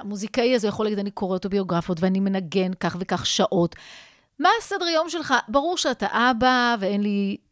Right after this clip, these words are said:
זה אני אומרת, ברור לי. אבל למען האומנות שלך, מה אתה עושה כדי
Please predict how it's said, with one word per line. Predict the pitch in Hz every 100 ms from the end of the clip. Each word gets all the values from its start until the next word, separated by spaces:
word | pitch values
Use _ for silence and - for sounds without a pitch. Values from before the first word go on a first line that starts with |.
| 123
זה | 240 285
אני | 269
אומרת, | 254 240 240 233 220 -
ברור | 208 202 175
לי. | 170 190 _ _ _ - _ -
אבל | 185 220
למען | 220 254 339 370 330
האומנות | 294 269 - 247 262 285 359 -
שלך, | 196 180 208 208 _ _ _ _ _ _ _ _
מה | 269 339
אתה | 359
עושה | 285 - 240
כדי | 214 196